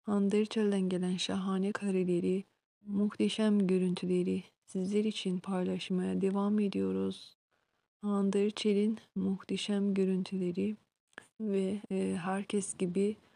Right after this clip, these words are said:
muhteşem, e, ve herkesten seçilen başarıları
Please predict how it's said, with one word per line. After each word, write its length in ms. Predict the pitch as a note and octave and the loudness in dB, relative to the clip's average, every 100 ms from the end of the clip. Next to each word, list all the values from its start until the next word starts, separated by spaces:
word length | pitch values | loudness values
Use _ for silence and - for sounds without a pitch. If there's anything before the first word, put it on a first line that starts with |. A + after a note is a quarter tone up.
| _ - | _ -4
muhteşem, 840 | G3 G#3 - - G3+ - G#3+ G3 - _ G3+ | 0 0 0 -2 -2 2 2 2 -2 _ -6
e, 500 | G3 F#3 F#3 F#3 F#3 - _ _ _ - | -2 -2 -2 -2 -4 -8 _ _ _ -10
ve 140 | G3+ F#3+ | -6 -4
herkesten 720 | E3 G3 F#3+ G3 - G3 F#3+ | -4 -6 -4 -4 -4 -2 -2
seçilen 680 | - F#3+ - F#3 F#3+ G3 F#3+ _ _ _ _ G#3+ | -2 -4 -4 -2 0 0 -2 _ _ _ _ -4
başarıları 840 | G3 - F#3+ F#3 F#3 F#3 G3 | -4 0 -2 0 -2 0 0